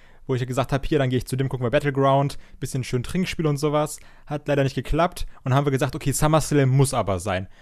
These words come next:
Weil das letzte Mal haben wir beim Rumble gemacht, weil WrestleMania war ich dann ja bei dir. Und so haben wir gesagt, "Okay, SummerSlam muss sein." Und dann hat er mir gesagt, jetzt irgendwie vor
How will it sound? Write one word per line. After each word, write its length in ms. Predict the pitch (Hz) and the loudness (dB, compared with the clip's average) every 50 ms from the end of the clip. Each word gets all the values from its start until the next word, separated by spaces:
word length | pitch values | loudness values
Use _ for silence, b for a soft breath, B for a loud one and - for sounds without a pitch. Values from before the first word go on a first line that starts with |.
| b b | b b
Weil 80 | - 131 | -4 -2
das 100 | 127 120 | 0 0
letzte 180 | 156 165 - | 0 0 0
Mal 60 | 160 143 | 0 0
haben 60 | 135 | 2
wir 60 | 131 | 2
beim 140 | 127 120 120 | 0 2 2
Rumble 280 | 127 147 180 196 208 | 2 2 4 2 2
gemacht, 360 | 185 190 180 180 196 - - - | 2 2 0 0 0 -2 0 -2
weil 120 | 131 123 | 0 0
WrestleMania 420 | 127 - - 135 127 135 143 135 | 0 0 -2 -2 -2 0 -2 0
war 80 | 123 127 | 0 0
ich 80 | 113 - | -2 -2
dann 100 | 120 120 | -2 -4
ja 80 | 117 | 0
bei 120 | 113 117 113 | 0 0 0
dir. 320 | 113 131 156 180 214 202 - - _ _ _ _ _ _ _ _ _ _ _ - | 0 0 0 0 0 -2 -6 -14 _ _ _ _ _ _ _ _ _ _ _ -4
Und 80 | 143 127 | 0 2
so 40 | |
haben 80 | 139 131 | 2 2
wir 40 | 135 | 2
gesagt, 200 | 131 131 123 139 | 0 0 -2 -2
"Okay, 220 | 123 - 160 156 B B B | -2 -2 -2 -2 B B B
SummerSlam 600 | B - - 165 151 151 139 - 143 139 135 131 | B -2 0 2 2 2 0 2 2 2 2 2
muss 200 | 131 127 117 - | 2 0 0 -2
sein." 240 | - 110 98 95 95 b b b b b | -2 -4 -4 -4 -6 b b b b b
Und 60 | 123 | -2
dann 40 | 131 | -2
hat 120 | 165 160 | 0 0
er 60 | 175 | 0
mir 100 | 165 160 | -2 0
gesagt, 360 | 151 147 123 127 143 147 - | 0 0 0 0 -2 -2 -4
jetzt 80 | - - | -6 -6
irgendwie 180 | 139 131 135 127 | -4 -4 -4 -4
vor 500 | - - 131 123 123 123 123 - - | -4 -2 0 2 2 2 0 -2 -8